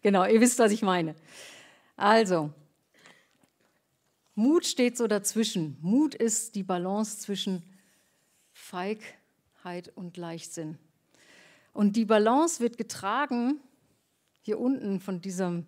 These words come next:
von dieser Stütze und das ist ein A und das steht für Angst. Also die Angst ist,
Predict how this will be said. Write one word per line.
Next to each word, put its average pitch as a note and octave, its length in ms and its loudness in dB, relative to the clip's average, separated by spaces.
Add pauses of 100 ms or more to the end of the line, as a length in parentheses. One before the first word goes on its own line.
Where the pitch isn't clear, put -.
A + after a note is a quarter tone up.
(220)
von G3 140 -6
dieser F#3 200 -4
Stütze B3+ 540 -6
und F#3 200 -8
das G3+ 320 -6 (220)
ist - 180 -12 (100)
ein F#3 180 -12 (180)
A A3 460 -4 (480)
und F#3 140 -14
das F3+ 160 -12
steht G3 400 -8 (540)
für - 280 -16
Angst. F3+ 480 -16 (3500)
Also G3 240 -4
die G#3+ 200 -6
Angst C#4+ 680 -4 (640)
ist, - 320 -2